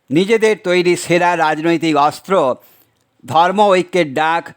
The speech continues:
এবং "হিন্দু হিন্দু ভাই ভাই" স্লোগান ছাব্বিশের নির্বাচন যুদ্ধ শুরু হওয়ার অনেক আগেই ব্যবহার করে ফেলেছে। অর্থাৎ এখন তারা এক পা এগিয়ে গিয়ে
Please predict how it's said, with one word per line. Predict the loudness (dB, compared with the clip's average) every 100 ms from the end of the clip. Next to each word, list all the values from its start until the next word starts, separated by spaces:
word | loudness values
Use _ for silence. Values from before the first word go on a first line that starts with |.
| _ _
এবং | -2 0 0
"হিন্দু | 2 2 2 2
হিন্দু | 2 2 2 2
ভাই | 0 -2 -2
ভাই" | -2 -4 -4
স্লোগান | -2 0 0 -2 -4 -12 _ _ _ _ _ _ _
ছাব্বিশের | -2 -2 0 -4 -2 0 -2 -6 _ _ _
নির্বাচন | 0 2 2 2 2 0 0
যুদ্ধ | -2 -2 -2 0 -2 -6 _ _
শুরু | -6 0 2 2
হওয়ার | 2 0 2 2 0 -6 _ _
অনেক | -2 0 2 0 -2 -2
আগেই | -2 0 0 0
ব্যবহার | -2 -2 -2 -2
করে | -2 -2
ফেলেছে। | -2 -2 -2 0 -2 -2 -8 _ _ _ _ _ _ _ _ _ _ _ _
অর্থাৎ | 0 0 0 0 0 0 -8 _ _ -6
এখন | -4 -2 0
তারা | 0 0 -2 -6 _ -6
এক | -4 -4 -2
পা | -2
এগিয়ে | 0 -4 -2 0 0
গিয়ে | 2 2 2